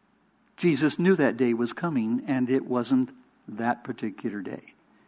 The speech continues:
You see, he always lived according to his purpose, of his destiny, of his mission. James' disbelief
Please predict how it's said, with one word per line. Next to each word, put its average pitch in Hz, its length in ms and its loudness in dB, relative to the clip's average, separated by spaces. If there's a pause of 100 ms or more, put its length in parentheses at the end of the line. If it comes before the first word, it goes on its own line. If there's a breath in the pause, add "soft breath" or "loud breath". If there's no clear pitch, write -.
(140)
You - 60 -4
see, - 160 -4
he 151 60 6
always 160 420 4
lived 170 600 4 (120)
according 135 520 0
to 131 180 -2
his 120 160 -6
purpose, - 560 -8 (800)
of 135 120 0
his 131 180 0
destiny, 117 680 -2 (120)
of 135 140 0
his 127 180 -4
mission. 127 340 -4 (3000)
James' 190 640 6 (320)
disbelief 185 840 8